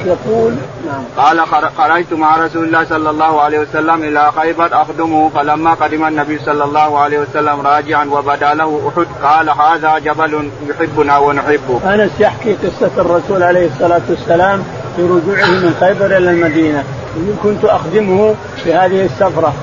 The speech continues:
Speaker 1: أنس يخدم الرسول في هذه السفرة، فلما رجع الرسول عليه الصلاة والسلام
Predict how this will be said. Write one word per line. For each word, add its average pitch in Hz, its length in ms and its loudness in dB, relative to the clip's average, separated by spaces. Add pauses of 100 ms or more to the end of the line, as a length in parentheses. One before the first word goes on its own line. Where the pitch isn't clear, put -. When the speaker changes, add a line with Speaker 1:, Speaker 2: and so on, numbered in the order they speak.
(260)
Speaker 1:
أنس 190 280 0
يخدم 175 320 0
الرسول 180 580 2
في 185 100 0
هذه 185 360 2
السفرة، 151 380 0 (380)
فلما 175 340 2
رجع 196 340 2
الرسول 190 400 -2
عليه 170 200 2
الصلاة 170 440 0
والسلام 180 520 0